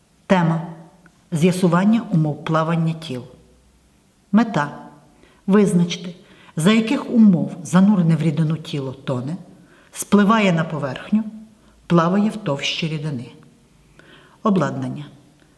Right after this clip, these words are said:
терези, у нашому випадку кухонні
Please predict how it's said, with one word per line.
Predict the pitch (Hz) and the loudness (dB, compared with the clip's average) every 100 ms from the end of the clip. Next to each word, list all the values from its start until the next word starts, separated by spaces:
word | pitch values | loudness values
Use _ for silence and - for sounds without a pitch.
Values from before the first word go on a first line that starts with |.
| _ | _
терези, | - 247 233 151 151 - - - _ _ 180 | 0 2 2 0 -8 -12 -20 -20 _ _ 0
у | |
нашому | 175 175 196 180 | 2 2 2 2
випадку | 180 180 175 180 - | 0 -2 -6 -8 -12
кухонні | 175 - 175 170 175 175 | -12 -6 -4 -2 -4 -6